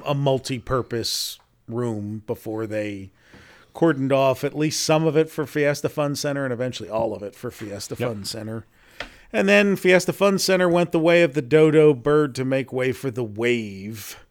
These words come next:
Speaker 1: uh, casual dining location, ca-, you know, casual, uh,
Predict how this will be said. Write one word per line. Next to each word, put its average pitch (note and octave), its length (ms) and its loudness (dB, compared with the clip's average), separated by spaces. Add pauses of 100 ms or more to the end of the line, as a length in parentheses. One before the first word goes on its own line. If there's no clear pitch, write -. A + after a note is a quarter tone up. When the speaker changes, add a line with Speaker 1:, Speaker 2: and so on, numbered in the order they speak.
(160)
Speaker 1:
uh, G2+ 380 -14
casual A2+ 560 -8
dining G#2+ 500 -8
location, G2+ 840 -10
ca-, G#2+ 200 -12
you G#2 180 -18
know, G#2 100 -20
casual, G#2 580 -12
uh, G2 280 -14